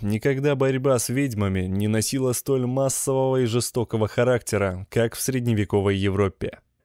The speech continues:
Почти по всей территории Западной Европы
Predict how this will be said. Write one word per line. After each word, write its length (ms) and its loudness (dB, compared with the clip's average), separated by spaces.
Почти 400 -2
по 180 0
всей 260 -2
территории 680 -2
Западной 680 0
Европы 640 -2